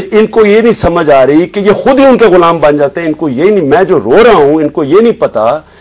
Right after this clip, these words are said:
कि पाकिस्तान की इतनी मजबूत पोजीशन है इस वक्त, ये उनके जूते पॉलिश करने पे लगे हुए हैं, क्योंकि ये सारे खुद गुलाम हैं।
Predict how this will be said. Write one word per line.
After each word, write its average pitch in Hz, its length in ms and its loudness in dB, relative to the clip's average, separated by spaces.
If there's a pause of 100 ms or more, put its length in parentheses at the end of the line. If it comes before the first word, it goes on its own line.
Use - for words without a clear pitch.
(220)
कि 208 60 -2
पाकिस्तान 208 600 0
की 208 100 -6
इतनी 269 380 -2
मजबूत 196 460 0
पोजीशन 151 400 -4
है 123 100 -2
इस - 140 -10
वक्त, 110 260 -4 (360)
ये 226 140 2
उनके 233 220 2
जूते 156 280 0
पॉलिश 170 300 0
करने 160 260 -2
पे 156 100 -6
लगे 147 200 0
हुए 160 160 0
हैं, 185 100 0
क्योंकि 180 220 -4
ये 175 200 0
सारे 180 320 -2
खुद 247 200 -2
गुलाम 156 380 0
हैं। - 100 -18